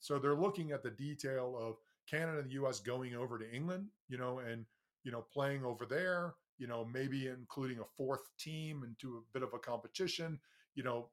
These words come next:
uh, is that part of the run into, uh, the Lions, you know, which hasn't been announced that they're playing, you know, uh, obviously down in South Africa, but at some point, but, you know, do they get a prep? You know, uh,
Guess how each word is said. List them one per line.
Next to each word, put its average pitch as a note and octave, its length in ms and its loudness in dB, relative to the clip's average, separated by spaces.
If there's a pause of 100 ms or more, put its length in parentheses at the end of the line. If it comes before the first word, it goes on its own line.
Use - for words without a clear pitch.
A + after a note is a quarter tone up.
uh, C3 180 -2
is B2 180 -4
that C3+ 300 4
part C3+ 200 6
of C3 100 -2
the A#2+ 220 0 (100)
run C3+ 220 2
into, B2 580 -4
uh, A2 160 0 (480)
the B2+ 60 0
Lions, D3+ 680 4
you D3+ 100 -2
know, B2 220 2
which A2+ 260 -4
hasn't B2 300 2
been A#2+ 140 -2
announced B2 380 -2
that A2+ 120 -8
they're A2 100 -8
playing, A#2+ 480 -2
you A2+ 80 -4
know, A2+ 320 0
uh, A2 160 0 (600)
obviously B2 340 0
down A#2+ 260 2
in A#2 60 -2
South A2 240 2
Africa, B2+ 420 4
but A#2+ 220 -2
at A2+ 80 -8
some C3 160 2
point, B2+ 260 0
but, A2 220 0
you B2 80 -6
know, A2+ 140 -4
do A2+ 200 -4
they A#2 140 0
get A2+ 140 -2
a G#2 40 -4
prep? D3 360 4 (520)
You B2+ 100 0
know, B2 120 4
uh, A#2+ 140 6